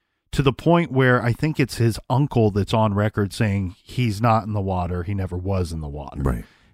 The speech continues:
Speaker 1: And, and he's saying that, I believe, again, I believe it's the uncle. He's, whoever said that, it's because they were, they were part of this, these searches,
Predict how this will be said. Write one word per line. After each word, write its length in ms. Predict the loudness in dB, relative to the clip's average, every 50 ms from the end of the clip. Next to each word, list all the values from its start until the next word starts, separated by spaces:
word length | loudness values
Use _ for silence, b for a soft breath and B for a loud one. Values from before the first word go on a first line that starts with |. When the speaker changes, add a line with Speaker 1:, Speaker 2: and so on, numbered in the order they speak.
| b _ 0
Speaker 1:
And, 380 | 2 2 4 2 2 -2 -4 -8 _ -2
and 260 | 2 2 4 2 2
he's 340 | 0 0 2 4 4 2 0
saying 500 | 2 2 4 4 6 4 4 4 4 4
that, 260 | 4 4 4 4 2 2
I 100 | 0 -2
believe, 680 | 2 4 4 4 6 4 2 0 -2 -10 -16 -16 -16 -16 -14 -10
again, 380 | -10 -4 -2 -2 -2 -2 -6 -6
I 80 | -8 -2
believe 280 | 2 4 4 6 4 4
it's 140 | 0 0 -4
the 100 | -4 -2
uncle. 300 | -2 -4 -6 -10 -14 -14 _ _ -20 _ _ _ _ _ _ _ _ _ _ _ _ _ _ _ _ _ _ _ _ _ _
He's, 360 | 4 4 4 4 0 -8 _ _ _
whoever 340 | 2 6 6 6 8 6 4
said 320 | 2 2 2 2 2 2
that, 220 | 2 0 0 0 0
it's 160 | -4 -8 -4
because 440 | -2 -4 -2 2 2 2 2 2 -2 0
they 240 | 2 4 4 4
were, 240 | 2 2 0 0 -2 -4 _ _ _
they 320 | -12 -2 0 2 2 2
were 240 | 2 2 2 2 2
part 380 | 0 _ -2 0 0 0 0 0
of 180 | -2 -2 -2 0
this, 280 | -2 -2 -2 -4 -10 -10
these 240 | -4 -2 -2 -2 0
searches, 600 | -2 -2 -2 -2 -2 -6 -12 -12 -12 -16 -18 -20